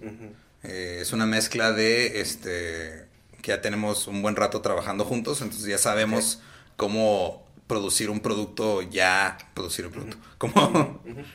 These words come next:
Speaker 2: <laughs> cómo hacerlo ya bien de, de principio a fin.
Speaker 1: Ajá.
Speaker 2: O sea, antes cuando empezamos con el late night y empezamos a hacer shows así, pues fue,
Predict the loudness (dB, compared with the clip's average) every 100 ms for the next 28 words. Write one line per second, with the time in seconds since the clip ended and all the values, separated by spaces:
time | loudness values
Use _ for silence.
0 | -12 -10 -8 -10 -10 -4 4 6 8 8
1 | 8 10 12 12 10 6 2 2 6 6
2 | 6 2 -2 -2 -2 -2 -6 -10 -18 -14
3 | -10 -8 0 2 4 4 4 4 2 2
4 | 2 2 2 0 0 4 4 4 2 2
5 | 2 0 -2 -2 -2 0 -2 -2 -2 0
6 | -2 -4 -6 0 2 2